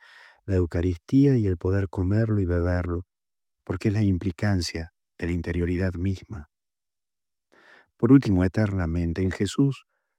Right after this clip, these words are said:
podemos ser eternos. Todos tenemos un límite y sabemos que en Dios todo lo podemos lograr.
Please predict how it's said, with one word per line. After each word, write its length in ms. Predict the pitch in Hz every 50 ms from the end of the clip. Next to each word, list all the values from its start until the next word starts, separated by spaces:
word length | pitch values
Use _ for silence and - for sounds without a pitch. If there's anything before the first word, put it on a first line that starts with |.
| _ _ _
podemos 400 | - 101 110 123 123 117 107 -
ser 180 | - 117 117
eternos. 760 | 117 104 - - 110 117 113 98 87 80 82 85 - - _ _ _ _ _ _ _ _ _ _ _ _ _ _ -
Todos 320 | - 131 127 113 90 -
tenemos 360 | - 85 82 85 85 82 78
un 140 | 87 87 87
límite 520 | 104 120 127 123 120 110 - 120 123 127
y 100 | 123 107
sabemos 440 | 90 - 92 82 92 98 101 104 95 -
que 120 | - 95
en 120 | 90 90 90
Dios 360 | 98 107 117 123 117 - - _ _ _ _ _ _ _ _ _ _ _ _ _ _
todo 280 | - 120 131 131 120 107
lo 120 | 95 82
podemos 440 | - 87 85 85 85 85 85 76 71
lograr. 460 | 80 78 78 76 76 76 87 101